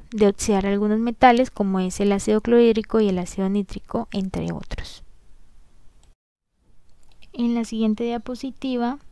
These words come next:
se puede observar el diagrama de estructura para los compuestos de coordinación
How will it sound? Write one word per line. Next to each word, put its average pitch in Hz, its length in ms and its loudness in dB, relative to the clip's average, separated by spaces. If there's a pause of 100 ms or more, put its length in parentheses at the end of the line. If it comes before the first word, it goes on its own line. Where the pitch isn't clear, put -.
(1900)
se 247 220 -8
puede 233 180 -2
observar 233 460 -4
el 220 120 -2
diagrama 208 360 -2
de 220 60 0
estructura 226 420 -6
para 208 180 -6
los 202 160 -6
compuestos 208 460 -6
de 214 100 -2
coordinación 202 760 -4